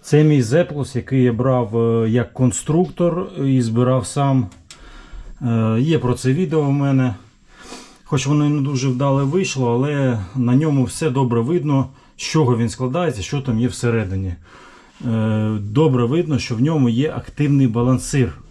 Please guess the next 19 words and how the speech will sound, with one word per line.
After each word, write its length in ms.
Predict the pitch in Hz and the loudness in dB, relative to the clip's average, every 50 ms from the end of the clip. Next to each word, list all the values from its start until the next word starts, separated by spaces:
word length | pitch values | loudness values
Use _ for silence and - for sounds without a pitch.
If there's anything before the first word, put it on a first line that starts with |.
| - - - - - - - - - - | -20 -20 -20 -20 -18 -18 -20 -20 -20 -12
чого 260 | - - 123 113 131 | -6 -2 2 2 4
немає 320 | 127 131 131 139 139 135 120 | 4 4 4 4 2 0 0
в 80 | 101 | -2
більшості. 680 | 107 123 160 139 - - 107 92 - - - 117 95 - - - - - - - - - | -2 0 0 0 -2 -4 -8 -10 -10 -12 -10 -10 -10 -10 -12 -16 -18 -18 -18 -16 -10 -8
От. 160 | 120 110 104 - - - - - - - - - - - - | -6 -6 -6 -6 -8 -12 -10 -10 -10 -10 -10 -12 -12 -6 0
І 140 | 202 220 226 | 0 0 0
оцей 420 | - 160 127 - - 190 180 151 | 0 -2 -4 0 2 2 2 2
G 200 | 127 127 143 131 | 2 -2 -2 -2
B 180 | 120 143 135 127 | -2 -2 -2 -2
D 260 | 139 143 131 117 95 78 - | 0 2 2 2 0 -2 0
New 360 | 127 127 127 127 127 143 175 190 | 2 2 4 4 4 2 2 0
Energy, 480 | 180 151 123 104 98 107 113 110 87 - - - - - - - - _ _ _ - - - - - - - - - _ _ _ | 0 0 -2 -2 -2 -2 -2 -2 -4 -4 -8 -14 -14 -16 -18 -20 -20 _ _ _ -20 -20 -20 -20 -20 -20 -20 -20 -20 _ _ _
це 380 | - - 151 156 156 151 143 - _ _ - - - - - - - - - | -4 0 2 4 4 2 0 -4 _ _ -20 -18 -18 -16 -16 -16 -16 -10 -4
один 320 | - 147 143 160 190 165 147 | -2 0 4 4 4 4 4
в 40 | |
один 320 | 147 143 123 139 143 123 113 | 2 2 2 2 2 2 2
копія 360 | - 160 165 135 - 120 104 | 0 -4 -4 -2 -2 -4 -4
цього 280 | - - 123 101 110 117 | -4 -4 -4 -2 -2 -2
Zeplus. 520 | 95 107 101 95 - 98 92 - - | -2 -2 -4 -4 -6 -8 -10 -10 -10